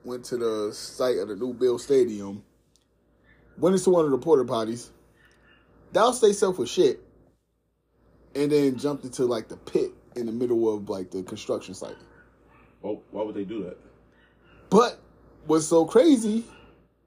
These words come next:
Speaker 1: is that we went on a winning streak after that. Then we, we lost again. I, I, I think we lost. I think that was, like, when we lost to, uh,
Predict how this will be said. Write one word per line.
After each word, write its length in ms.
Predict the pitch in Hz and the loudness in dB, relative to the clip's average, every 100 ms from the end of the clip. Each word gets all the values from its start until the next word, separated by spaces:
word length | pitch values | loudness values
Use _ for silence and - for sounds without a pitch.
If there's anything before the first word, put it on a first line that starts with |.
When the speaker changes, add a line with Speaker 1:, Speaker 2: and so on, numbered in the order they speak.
| _ _ _ _ _ | _ _ _ _ _
Speaker 1:
is 200 | 151 147 | -2 0
that 240 | 160 156 - - | 2 0 -2 -4
we 140 | 151 | -2
went 180 | 170 160 | 0 2
on 120 | 165 | 2
a 40 | 165 | 2
winning 220 | 202 233 | 2 2
streak 220 | 185 139 131 | 2 -2 0
after 280 | 135 123 | -2 -4
that. 200 | 107 - - _ _ _ _ _ _ _ _ _ _ _ _ _ _ _ | -6 -8 -12 _ _ _ _ _ _ _ _ _ _ _ _ _ _ _
Then 300 | 110 160 165 | 2 4 4
we, 280 | 156 156 143 | 2 0 0
we 180 | 131 135 | 0 0
lost 400 | 123 147 147 143 | 4 4 4 0
again. 300 | 131 131 131 | 0 0 -2
I, 40 | 120 | -4
I, 640 | 107 95 113 107 85 101 | -4 -4 -6 -6 -8 -8
I 40 | 107 | -6
think 140 | 147 | -4
we 100 | 139 | 0
lost. 380 | 131 120 104 123 | 2 2 0 -2
I 40 | |
think 140 | 151 139 | -2 2
that 80 | |
was, 140 | 135 120 | 2 2
like, 200 | 123 107 | 0 0
when 120 | 117 | -2
we 120 | 120 | -2
lost 400 | 113 117 117 - | 0 0 0 -2
to, 100 | 117 | -2
uh, 600 | 107 92 110 110 104 98 | -2 0 0 0 -2 -4